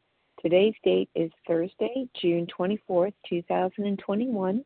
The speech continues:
and today we are reading from the Big Book of Alcoholics Anonymous, and we are on page sixty-six,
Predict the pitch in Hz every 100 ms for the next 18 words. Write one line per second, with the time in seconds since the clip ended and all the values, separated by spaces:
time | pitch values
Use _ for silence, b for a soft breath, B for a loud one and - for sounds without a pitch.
0 | _ B B B - 180 175 175 175 190
1 | 180 165 175 190 190 170 165 156 160 165
2 | 170 - 143 160 - 170 165 - 180 190
3 | 233 294 302 - _ 185 170 175 190 190
4 | 180 - 156 151 156 - 165 156 151 -
5 | b b b _ _ - 233 - - 320
6 | - 202